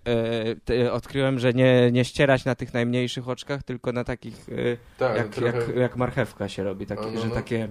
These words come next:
Speaker 2: Trochę większe, tak.
Speaker 1: większe i wtedy są ponoć bardziej chrupiące. Znaczy i są.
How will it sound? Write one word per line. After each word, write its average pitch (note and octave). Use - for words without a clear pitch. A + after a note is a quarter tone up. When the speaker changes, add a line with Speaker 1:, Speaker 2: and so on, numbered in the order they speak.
Speaker 2:
Trochę A2+
większe, G2
tak. F2+
Speaker 1:
większe A#2+
i A#2
wtedy A#2+
są A#2+
ponoć A2+
bardziej G#2+
chrupiące. -
Znaczy A#2+
i D#3+
są. F2